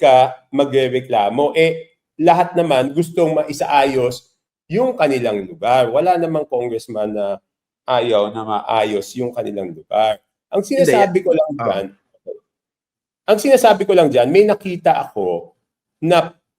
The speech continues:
Speaker 1: proponent, isang congre-, dalawa eh, dalawang case yung sinasabi ko dyan eh, nakaduda-duda. Isang powerful na congressman na proponent siya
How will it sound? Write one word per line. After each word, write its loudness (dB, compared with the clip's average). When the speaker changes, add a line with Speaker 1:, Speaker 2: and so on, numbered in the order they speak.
Speaker 1:
proponent, 6
isang -2
congre-, -2
dalawa 4
eh, -6
dalawang 2
case -4
yung -8
sinasabi -8
ko -12
dyan -8
eh, -20
nakaduda-duda. 0
Isang 0
powerful 4
na -2
congressman -2
na 2
proponent 2
siya -2